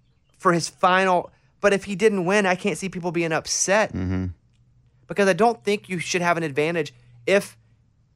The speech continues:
Speaker 1: S Creek goes off the air. I don't think it should automatically win the Emmy the year that that show is over,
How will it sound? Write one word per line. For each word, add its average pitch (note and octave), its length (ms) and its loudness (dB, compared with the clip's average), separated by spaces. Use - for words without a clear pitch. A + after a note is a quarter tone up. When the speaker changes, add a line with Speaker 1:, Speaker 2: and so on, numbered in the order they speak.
Speaker 1:
S F#3+ 180 4
Creek - 500 0
goes D#3+ 220 4
off D#3+ 220 2
the C#3+ 160 -2
air. F3 220 4
I D#3 60 0
don't G3 180 2
think G#3 160 0
it G3+ 80 -4
should - 220 -2
automatically E3 640 2
win D3 300 0
the D#3 160 -2
Emmy E3 400 -2
the D3+ 80 0
year D#3+ 280 2
that E3 220 0
that D#3 160 2
show A3 400 2
is C3 140 -2
over, F2 400 -8